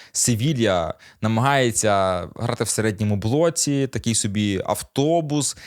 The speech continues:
не дуже якісний, так, тут би набагато більше підійшов саме Зінченко, а не японець. Після виходу Олександра в другому таймі ми побачили традиційного, звичного, срібного Олександра, котрий спокійно розкидає, котрий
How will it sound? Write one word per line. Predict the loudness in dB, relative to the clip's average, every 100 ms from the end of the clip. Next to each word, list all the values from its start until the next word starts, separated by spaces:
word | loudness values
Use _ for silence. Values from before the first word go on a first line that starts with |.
| -6
не | -2 0
дуже | 0 0 0
якісний, | 2 0 -2 -4 -4 -6 -8 -4
так, | -2 -2
тут | -2 -2
би | -2
набагато | 0 0 0 -2
більше | -4 -2 -2
підійшов | -4 -6 -4
саме | -2 -2 -2
Зінченко, | -2 -2 -4 -4 -4
а | -2
не | 0 0 -2 -10 -20 _
японець. | -4 -2 0 -2 -2 -12 -4
Після | -2 2 2
виходу | 0 0 0 2
Олександра | 0 0 -2 -2
в | -2
другому | -2 0 0
таймі | 0 0 0
ми | -2 -2
побачили | 0 0 0 0 0 0
традиційного, | -2 -4 -2 -2 -2 -2
звичного, | 0 -2 -2 -2 -2
срібного | -2 -2 -2 -2
Олександра, | -2 0 -2 -2 -4
котрий | -4 -4 -4
спокійно | -4 -4 -2 -2
розкидає, | -2 -2 0 2 2 0 -4 -16 -4
котрий | 0 2 0